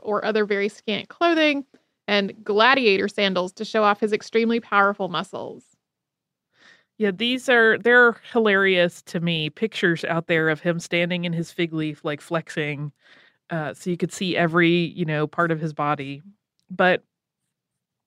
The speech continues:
Speaker 2: so he was widely believed <laughs> to be the strongest man on earth. And so when he emerged from the crowd to take this challenge,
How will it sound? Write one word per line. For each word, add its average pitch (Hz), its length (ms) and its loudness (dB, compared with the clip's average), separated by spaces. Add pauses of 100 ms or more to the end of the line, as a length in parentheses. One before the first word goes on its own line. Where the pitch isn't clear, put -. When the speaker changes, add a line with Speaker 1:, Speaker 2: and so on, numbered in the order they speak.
(160)
Speaker 2:
so 269 160 2
he 302 160 8
was 330 180 4
widely 226 320 6
believed 180 400 4
<laughs> 185 120 -10
to 254 60 4
be 202 140 2
the 185 140 -4
strongest 175 480 2
man 160 200 -2
on 147 160 -2
earth. 143 220 -4 (420)
And 196 160 -2
so 214 200 2
when 208 180 4
he 254 580 0
emerged 190 440 2
from 208 160 -2
the 185 80 2
crowd 160 400 2
to 190 100 -4
take - 480 -6 (320)
this 165 240 -2
challenge, 156 800 0